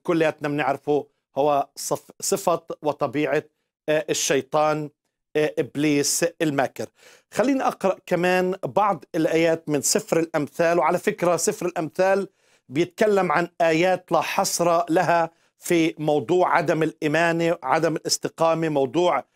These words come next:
آه، آه، الكذب. من آية اثناعش مكتوب: "الرجل اللئيم، الرجل الأثيم يسعى باعوجاج الفم،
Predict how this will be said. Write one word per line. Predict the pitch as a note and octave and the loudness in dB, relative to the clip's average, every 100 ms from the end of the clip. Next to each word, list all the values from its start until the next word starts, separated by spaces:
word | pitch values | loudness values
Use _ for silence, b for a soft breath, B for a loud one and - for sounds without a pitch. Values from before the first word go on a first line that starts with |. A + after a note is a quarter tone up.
| _ _ - | _ _ 0
آه، | D#3+ D#3 D#3+ E3+ - | 2 2 2 0 0
آه، | E3 D#3+ F#3 | 0 2 0
الكذب. | E3 - B2 A#2+ A2 | -4 -4 -4 -4 -4
من | D3 - G#3 | -6 -2 0
آية | G3+ F3 F3 E3 _ _ - - | 2 2 0 -2 _ _ -16 -8
اثناعش | E3 F3+ C#3 A2+ - - _ _ - | -6 -2 0 -2 -6 -20 _ _ -6
مكتوب: | E3 - G#3+ D#3 G#2 _ _ b b b | -6 -2 0 0 -2 _ _ b b b
"الرجل | E3+ F3+ B3 G3 A3+ - - | 0 2 2 2 0 -2 0
اللئيم، | F#3+ F#3+ F#3+ F#3+ D#3+ D#3+ D#3 - - | 2 2 0 0 0 -2 -6 -12 -2
الرجل | D#3 E3+ G#3+ F3+ G#3 - | 2 2 2 0 0 0
الأثيم | G3 - F#3+ - F3 D3+ D3+ - _ _ | 0 0 -2 0 -2 0 -4 -12 _ _
يسعى | - G3+ - F3 G3 | 0 2 2 2 2
باعوجاج | D3 D#3+ E3+ C3+ F3+ D#3 | 2 2 2 2 2 2
الفم، | E3 - E3 C3+ | -2 0 0 0